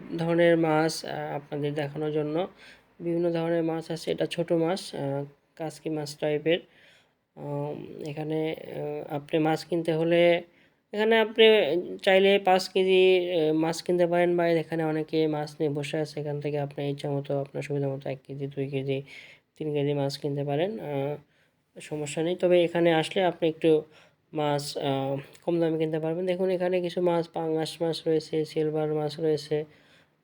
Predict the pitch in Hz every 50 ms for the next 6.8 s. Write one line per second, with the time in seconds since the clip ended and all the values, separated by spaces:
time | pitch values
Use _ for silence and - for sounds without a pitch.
0 | _ 190 185 185 180 180 - - 190 190 190 185 190 185 190 185 190 196 196 190
1 | 196 202 196 - - 202 190 190 190 - - 143 117 113 120 - - - - -
2 | - - 58 - - _ _ - 160 165 180 - 139 143 - - _ _ _ _
3 | _ _ _ _ _ _ _ 160 151 156 160 165 170 170 170 165 165 175 175 175
4 | 175 175 170 175 180 156 165 165 165 170 165 - 170 208 233 - - - 165 156
5 | 165 156 151 - - 165 160 156 151 151 151 - - 160 151 147 151 151 - -
6 | - - - _ _ _ _ _ _ _ - - - 92 98 -